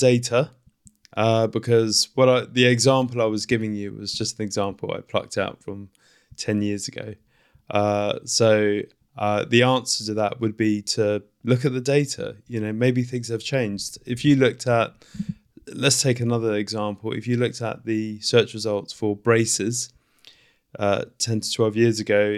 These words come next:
it would be a mix of dental braces and trouser braces. Uh, I'm pretty sure now, almost exclusively, it's dental braces. So, you know, user behavior or user search patterns change, desires change over time.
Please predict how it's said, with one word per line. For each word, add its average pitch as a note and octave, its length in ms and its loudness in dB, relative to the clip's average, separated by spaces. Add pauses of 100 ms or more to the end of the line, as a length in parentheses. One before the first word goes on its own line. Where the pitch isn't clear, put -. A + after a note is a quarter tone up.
it - 40 -4
would A2 160 0
be A2 140 0
a A2 60 -2
mix A#2+ 280 -2
of A2 120 -10
dental A#2+ 300 4
braces G#2 500 0
and G#2 120 -6
trouser C3+ 320 2
braces. - 640 -6 (280)
Uh, G#2+ 280 0
I'm G#2+ 160 -4
pretty B2+ 220 0
sure A#2+ 240 0
now, A2+ 360 0 (720)
almost B2 400 4
exclusively, A2 880 -4 (180)
it's A2+ 280 -4
dental A2+ 340 2
braces. - 520 -10 (420)
So, A#2 400 6 (100)
you D3+ 80 2
know, A#2+ 200 4 (200)
user C#3 320 2
behavior A#2+ 640 0 (260)
or A2 240 0
user A#2 400 0
search A#2+ 340 2
patterns A2+ 500 -6
change, A#2 640 -2
desires A2+ 560 2
change A2+ 440 -6
over G#2+ 200 -4
time. C3+ 500 -2